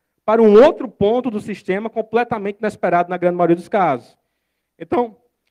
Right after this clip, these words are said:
se nós colocarmos, por exemplo, um dado contaminado, um, um dado inválido lá no, no conteúdo do nosso content type, isso vai resultar que, em um determinado ponto do código, isso aqui é o código do struts mesmo,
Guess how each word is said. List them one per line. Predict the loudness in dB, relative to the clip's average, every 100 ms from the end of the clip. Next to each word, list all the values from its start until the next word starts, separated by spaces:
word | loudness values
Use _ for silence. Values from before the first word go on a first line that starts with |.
| _ _ _
se | -10 0
nós | 0 2
colocarmos, | 4 4 4 -2 -4
por | -2 0
exemplo, | 0 -2 -8 -8 -10
um | -8 -2
dado | 0 2 0
contaminado, | 2 2 2 -2 0 -2 -4 -6 -10 -18 _ _ _ _
um, | -20 _ -10
um |
dado | 0 2 2 0 -2
inválido | -4 -6 -2 2 4 2 -2 -8 -14 -8
lá | -2 -2 -2
no, | -6 -8
no | -8
conteúdo | -6 -4 -2
do | -2
nosso | -2
content | -10 -10 -8
type, | -4 -4 -4 _ -20 _ _
isso | -10 -6 0
vai | 0
resultar | 2 0 -2 -2 -2 -2
que, | -2
em | -2 -2 -2
um | 0
determinado | 0 0 -2 -2 -4
ponto | -4 2 2 4
do | 0
código, | 2 4 2 0 -8
isso | -14 -12
aqui | -4
é | -4
o |
código | 2 0 0
do | -8
struts | -8 -4 -4 -4 -6
mesmo, | -2 -2 -2 -14